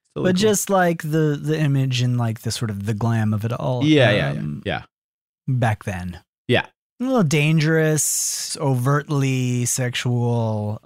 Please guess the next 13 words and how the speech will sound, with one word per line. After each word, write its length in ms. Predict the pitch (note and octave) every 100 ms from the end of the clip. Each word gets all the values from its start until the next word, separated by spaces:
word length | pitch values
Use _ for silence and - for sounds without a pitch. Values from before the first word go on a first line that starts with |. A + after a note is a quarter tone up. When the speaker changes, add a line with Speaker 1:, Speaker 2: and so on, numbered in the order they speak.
| -
Speaker 1:
Uh, 480 | A2+ A2 G#2+ G#2 G2+ A2
yeah. 260 | A2+ - - - _ _ _ _ _ -
Th-, 140 | F4+ F#4
th-, 220 | F4 E4+ - _ _
this 200 | D4+ B3+
is 180 | G#3 C3+
essentially 920 | B2+ - D3+ C3+ B2+ A2 G2+ G2+ - - _
a 80 | D3
movie 280 | E3 D3+ D3
that 160 | C3+
should 160 | A#2+ B2+
be 120 | B2+
considered 800 | A#2+ B2+ - C3+ B2+ A#2 A2